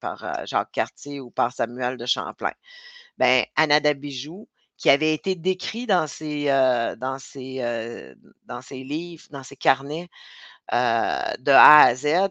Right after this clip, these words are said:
Ernest a pris ça et a pondu le visage d'Anada Bijou.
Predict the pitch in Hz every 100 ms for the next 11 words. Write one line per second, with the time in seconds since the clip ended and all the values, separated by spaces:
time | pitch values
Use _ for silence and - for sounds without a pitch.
0 | - 147 143 160 185 202 - 147 - -
1 | - 202 - 175 175 214 - _ 165 202
2 | 220 185 143 147 - 196 190 175 147 147
3 | 202 220 202 147 143 127 135 151 160 170
4 | 147 139 143 135 135 135 120